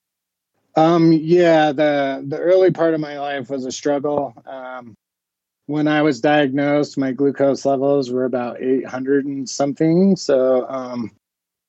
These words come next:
a lot of headaches, a lot of screaming and crying as a kid. Um, she couldn't take me out to eat dinner, uh, out in public like that because I, all I do is scream and holler and, and cry a lot. So,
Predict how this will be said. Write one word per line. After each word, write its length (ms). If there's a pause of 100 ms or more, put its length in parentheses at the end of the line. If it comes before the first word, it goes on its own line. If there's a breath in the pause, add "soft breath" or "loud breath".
(220)
a 120
lot 320
of 140
headaches, 580
a 60
lot 280
of 100
screaming 480
and 160
crying 440
as 160
a 80
kid. 480
Um, 480
she 200
couldn't 280
take 200
me 160
out 260
to 100
eat 320
dinner, 840 (460)
uh, 160 (140)
out 340
in 160
public 520
like 220
that 300
because 520
I, 280
all 200
I 100
do 220
is 140
scream 380
and 80
holler 420
and, 380
and 180
cry 320
a 100
lot. 380
So, 360